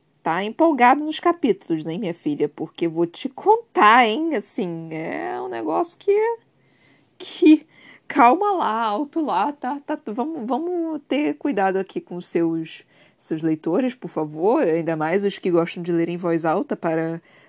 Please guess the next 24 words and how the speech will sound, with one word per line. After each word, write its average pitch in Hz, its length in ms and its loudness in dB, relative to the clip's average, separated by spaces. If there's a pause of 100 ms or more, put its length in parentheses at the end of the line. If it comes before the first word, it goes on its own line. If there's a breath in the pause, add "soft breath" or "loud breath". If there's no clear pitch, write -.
(140)
para 160 300 2
várias 165 340 0
pessoas 185 380 -2
ouvirem, 196 480 4
né, 170 180 -2
ou, 151 360 -2
sei - 120 -8
lá, 160 120 -4
duas 151 280 -4
ou 156 60 -2
três 156 220 -6
pessoas 156 280 -6
ouvirem, 156 400 -4 (140)
não 156 160 -10
sei, 156 320 -4 (540 loud breath)
e 175 360 -2
por 175 140 -8
fazer 185 280 2
comentários 185 500 0
em 175 80 -2
cima 165 280 -2
dos 160 220 -4
capítulos, 247 580 -4
porque 156 440 -8